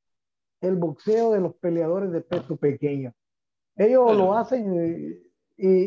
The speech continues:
Speaker 1: y no dan promociones. Yo no he visto ninguna promoción de un promotor, eh, anunciando la pelea de Chocolatito, eh, con videos y todo.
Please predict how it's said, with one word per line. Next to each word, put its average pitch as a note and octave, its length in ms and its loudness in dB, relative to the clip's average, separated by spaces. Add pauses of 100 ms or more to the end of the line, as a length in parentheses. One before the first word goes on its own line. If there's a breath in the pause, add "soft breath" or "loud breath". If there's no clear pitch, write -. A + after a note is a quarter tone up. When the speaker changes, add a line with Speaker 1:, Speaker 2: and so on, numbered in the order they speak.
(220)
Speaker 1:
y F3 60 6
no G3+ 180 2
dan A#3 240 2
promociones. A#3 640 -2
Yo G3+ 80 0
no C4+ 120 0
he B3+ 40 0
visto C4 320 -2
ninguna A3+ 380 -2
promoción G3+ 800 -4 (480)
de F3 240 -2
un F#3+ 180 -2
promotor, A3 800 -4 (120)
eh, F#3 200 -2
anunciando F#3 680 -4
la F#3+ 140 -4
pelea F3 360 -4
de F3 140 -4
Chocolatito, F3 1040 -2
eh, D3+ 300 -2
con D#3+ 240 -4
videos F3+ 680 0
y D#3 60 0
todo. G3 400 -2